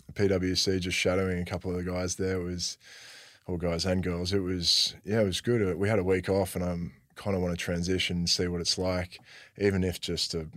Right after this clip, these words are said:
to rule out that I don't wanna do it. But when I got in there, everyone was, like, really good to me and learn a few things. So, um, maybe you might see me back there,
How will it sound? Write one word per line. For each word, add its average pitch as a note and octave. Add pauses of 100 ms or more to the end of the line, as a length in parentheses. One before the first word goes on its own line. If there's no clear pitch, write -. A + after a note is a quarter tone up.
(160)
to -
rule F2
out F2
that D#2
I D#2+
don't F2+
wanna F#2+
do F2
it. D#2+ (100)
But F2 (200)
when F#2
I F#2+
got G2
in F#2+
there, F2
everyone F#2
was, E2+ (240)
like, E2+
really F2
good F2+
to F#2+
me F#2
and F2 (800)
learn G2+
a G2
few G2+
things. G#2+
So, G2 (380)
um, F2+ (300)
maybe G2 (300)
you G2
might G#2+
see C3
me B2
back A#2
there, C3+